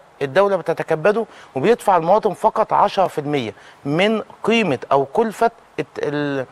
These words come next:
التسعيرة أو ال-، الخدمة الطبية اللي بتقدم دي. ده معناه إن أنا وفرت جزء من الدخل الخاص بالمواطن، والجزء ده لو احنا قلنا، لو مثلا ع-، عشان بس الناس تبقى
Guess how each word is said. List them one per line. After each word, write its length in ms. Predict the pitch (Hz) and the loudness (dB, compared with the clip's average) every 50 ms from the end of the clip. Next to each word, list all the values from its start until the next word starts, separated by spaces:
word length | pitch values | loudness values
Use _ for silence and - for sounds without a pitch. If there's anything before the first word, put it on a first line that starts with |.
| - - - - - _ - - | -16 -20 -20 -20 -20 _ -4 -4
التسعيرة 760 | 151 135 - - 156 139 - - 160 180 196 185 143 127 120 - - | -4 -2 0 -2 -2 -2 0 -2 0 2 4 4 4 4 2 0 0
أو 200 | 135 143 143 143 | 0 0 2 0
ال-، 380 | 143 143 143 139 139 135 123 - | 0 -2 0 0 0 0 0 -2
الخدمة 520 | 135 135 135 131 - - 208 185 170 180 - | -4 -4 -6 -6 -2 -2 -2 -2 0 -4 -4
الطبية 440 | - - 147 127 127 170 190 196 | -2 -2 -4 -2 2 2 2 2
اللي 140 | 180 156 151 | 2 0 -4
بتقدم 480 | - - - 180 170 143 143 135 120 110 | -6 -4 -2 -2 -2 0 0 -4 -4 -4
دي. 140 | 101 98 - - - - - - - _ _ _ _ _ _ _ _ _ _ _ _ _ _ _ - 127 | -10 -14 -18 -20 -20 -20 -20 -20 -20 _ _ _ _ _ _ _ _ _ _ _ _ _ _ _ -10 -2
ده 140 | 127 170 190 | 0 2 2
معناه 420 | 196 185 147 156 170 185 202 190 - - - - - - | 4 2 0 2 0 -2 -4 -4 -8 -14 -20 -18 -8 -4
إن 100 | 135 156 | 0 0
أنا 140 | 180 202 196 | 2 4 4
وفرت 460 | 185 156 - - - 208 202 160 131 - - - _ _ _ - - | 4 4 2 2 2 2 2 2 -2 -10 -18 -20 _ _ _ -18 -8
جزء 420 | 139 165 220 214 156 135 - 123 | 0 0 0 0 0 -6 -10 -8
من 280 | 131 143 151 160 156 151 - | -6 -4 -4 -4 -4 -4 -6
الدخل 420 | 139 123 120 190 202 - - 160 | -8 -4 0 0 0 0 -2 -6
الخاص 340 | 131 - - 175 180 170 139 | -6 -4 0 0 0 0 0
بالمواطن، 580 | 135 147 151 143 147 170 196 208 - 247 233 - - - - - - - | -4 -8 -4 -2 2 2 2 2 0 -4 -6 -6 -10 -20 -20 -18 -8 -2
والجزء 460 | 135 143 151 143 247 247 196 180 - | 0 0 2 2 2 0 0 0 -2
ده 200 | 170 175 165 143 - - 156 | 0 0 0 -2 -4 -10 -2
لو 360 | 143 170 196 214 202 - - - - _ _ - - - | 2 2 2 2 0 -4 -8 -12 -20 _ _ -16 -14 -14
احنا 220 | - 123 135 139 | -10 -6 -4 -4
قلنا، 200 | 160 165 165 160 | -4 -2 -2 0
لو 160 | 151 147 139 | 0 0 0
مثلا 460 | 135 156 175 170 - 165 147 143 135 127 - - - - - - - | 2 0 -2 0 0 -2 -2 -4 -8 -12 -18 -20 -20 -20 -12 -6 -2
ع-، 140 | - 123 - - - | -2 -2 -2 -2 -2
عشان 300 | - 131 143 - 147 165 | -4 -2 -2 -2 -2 -2
بس 180 | 175 - - | -2 -2 -2
الناس 220 | 156 156 170 175 - | -2 -2 -2 -4 -4
تبقى 300 | - 143 135 143 143 135 | -6 -4 0 0 0 0